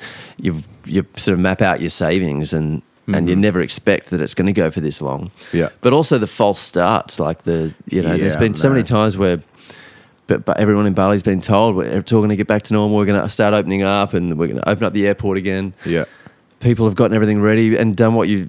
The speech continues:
Speaker 1: you were just saying. You know, they've started like, "Oh, you know, this is our new look. This is
Speaker 2: Yeah.
Speaker 1: our new menu."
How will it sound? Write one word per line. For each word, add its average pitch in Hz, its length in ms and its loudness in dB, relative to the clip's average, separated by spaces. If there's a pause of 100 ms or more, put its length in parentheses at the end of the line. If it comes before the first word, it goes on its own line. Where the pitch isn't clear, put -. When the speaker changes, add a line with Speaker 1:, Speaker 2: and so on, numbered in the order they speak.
Speaker 1:
you 101 160 0
were 101 80 2
just 95 200 -2
saying. 110 280 2
You 101 60 2
know, 95 100 2
they've 87 180 0
started 101 360 2
like, 95 180 -2
"Oh, 120 380 -2 (100)
you 127 100 -2
know, 123 140 0
this 127 260 0
is 131 100 0
our 143 140 4
new 135 200 2
look. 127 280 0
This 117 140 2
is 113 60 2
Speaker 2:
Yeah. 127 100 2
Speaker 1:
our 127 60 2
new 131 200 2
menu." 127 480 0